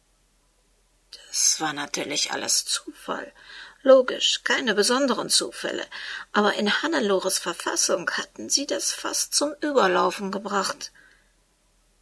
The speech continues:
Die Kleine hatte ja nicht die geringste Ahnung, was sie da heraufbeschworen hatte. Ulrich Schrage setzte sich wieder an sein Manuskript.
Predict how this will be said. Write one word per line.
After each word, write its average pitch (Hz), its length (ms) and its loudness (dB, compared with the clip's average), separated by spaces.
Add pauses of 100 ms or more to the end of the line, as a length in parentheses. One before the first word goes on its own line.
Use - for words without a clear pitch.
(960)
Die - 60 -16
Kleine - 480 0
hatte - 200 2
ja 185 140 2
nicht 190 200 -2
die 190 100 -2
geringste 196 560 2
Ahnung, 202 420 2
was 208 220 2
sie 214 140 -2
da 190 200 2
heraufbeschworen 196 1200 0
hatte. 190 380 2 (2500)
Ulrich 233 340 0
Schrage 233 400 4
setzte - 400 0
sich 226 260 -2
wieder 226 200 0
an 208 160 0
sein 214 220 2
Manuskript. 220 800 2